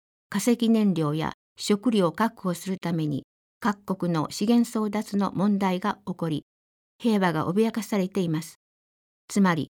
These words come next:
豊かになりたい、便利な暮らしをしたいという欲望の追求が、過剰な温暖化ガスの排出を招き、地球温暖化を加速しているのです。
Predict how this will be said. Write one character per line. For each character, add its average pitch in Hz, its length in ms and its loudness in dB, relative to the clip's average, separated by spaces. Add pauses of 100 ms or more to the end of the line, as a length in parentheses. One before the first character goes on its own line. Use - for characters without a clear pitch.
(140)
豊 220 360 0
か - 20 0
に 151 160 0
な 175 120 0
り 196 120 0
た 185 180 -4
い、 156 120 -6 (440)
便 214 260 4
利 175 80 0
な 156 140 -2
暮 202 180 -2
ら 220 80 0
し - 160 -2
を 202 80 2
し 202 120 -10
た 226 160 0
い 202 80 0
と - 140 -6
い 170 140 0
う 170 120 -2
欲 170 240 -2
望 214 200 2
の 202 140 2
追 202 280 -2
求 180 240 -4
が、 147 160 -4 (420)
過 208 140 0
剰 226 240 4
な 214 220 2
温 214 220 4
暖 208 180 0
化 202 120 -4
ガ 202 120 -2
ス - 140 -6
の 160 100 -2
排 196 200 -2
出 - 240 -6
を 185 80 0
招 175 280 -2
き、 - 180 -10 (500)
地 202 160 -4
球 220 240 4
温 214 220 4
暖 214 220 0
化 202 160 0
を 190 60 -2
加 196 120 -6
速 214 260 -6
し - 100 -8
て 208 100 -2
い - 100 -4
る 175 80 -2
の 151 140 -2
で 160 120 -8
す。 - 200 -18